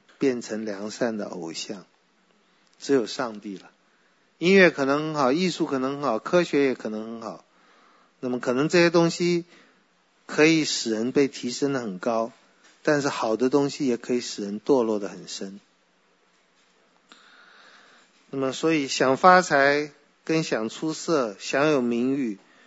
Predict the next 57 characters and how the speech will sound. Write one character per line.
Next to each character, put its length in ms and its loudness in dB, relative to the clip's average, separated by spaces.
如 140 -2
果 140 6
没 140 4
有 120 4
上 300 0
帝 160 -6
的 100 -2
爱， 220 -4
就 120 -8
还 200 -8
是 100 -10
私 340 -12
欲 220 -12
啊。 100 -20
第 100 0
十 260 -4
节， 220 0
贪 300 0
财 240 -4
是 80 -10
万 300 0
恶 140 -2
之 200 -12
根。 300 -6
这 160 6
里 160 6
当 180 10
然 120 8
讲 200 4
贪 280 0
财 200 -2
了， 160 0
其 260 -4
实 280 0
可 220 -6
能 160 0
我 100 0
们 460 -6
最 260 4
后 160 4
一 80 0
次 200 -2
要 120 2
讲 260 -8
的 120 -10
不 160 -8
可 180 -6
贪 380 -6
恋， 240 2
其 180 -6
实 80 -6
不 160 0
一 80 2
定 180 -4
是 100 -10
贪 280 -6
财。 360 -16